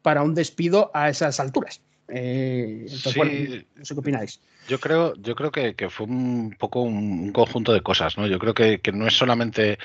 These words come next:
Speaker 2: eh, esas diferencias creativas, ¿no? que, que decían, porque sí que es verdad que, por ejemplo, Donald Glover,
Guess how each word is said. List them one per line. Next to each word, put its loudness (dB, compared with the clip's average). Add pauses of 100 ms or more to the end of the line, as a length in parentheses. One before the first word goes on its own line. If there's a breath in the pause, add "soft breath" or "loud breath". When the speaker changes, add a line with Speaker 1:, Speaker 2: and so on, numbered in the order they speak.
(440 loud breath)
Speaker 2:
eh, 0 (100)
esas 0
diferencias 0
creativas, 2
¿no? 2
que, -4
que -6
decían, 2
porque -4
sí -6
que 0
es 2
verdad 6
que, 2
por -8
ejemplo, 2
Donald 0
Glover, 4